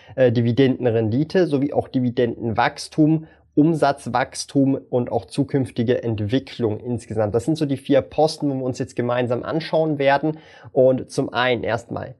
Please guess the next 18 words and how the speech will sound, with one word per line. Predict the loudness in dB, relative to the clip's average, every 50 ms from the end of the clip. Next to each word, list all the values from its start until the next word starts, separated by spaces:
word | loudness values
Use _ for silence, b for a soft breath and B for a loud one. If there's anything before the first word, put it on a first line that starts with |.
| _
Dividendenrendite. | 0 2 2 4 4 4 4 4 0 -2 -6 -6 -6 -6 -6 -8 -8 -12 -12 -10 -4 -2
Das | -2 0
ist | 0 0
eine | 2 2 4
relativ | 4 4 2 2 2 -2 -2
einfache | 0 0 0 0 0 -4 -4 -4 -4 -4
Kennzahl, | -2 -2 -2 -2 -2 -4 -2 -2 0 0 0 -2 -4 B B B B B B
ähm, | 2 2 4 4 4 2
diese | 0 0 -2 -4
Kennzahl | -4 -2 0 2 2 2 2 2 0 0 2 2 0
setzt | 0 -2 -4 -4 -4
einfach | -4 -4 -4 -4 -4
die | -2 -2 0
jährliche | 2 4 4 4 4 2 2 0 -2
Dividende | -2 0 -2 -2 0 0 0 0 0 -2 -2
im | -4 -4 -4
Verhältnis | -4 -4 0 0 0 0 0 -2 -6 -8 -8 -10
zum | -8 -6 -6 -6 -6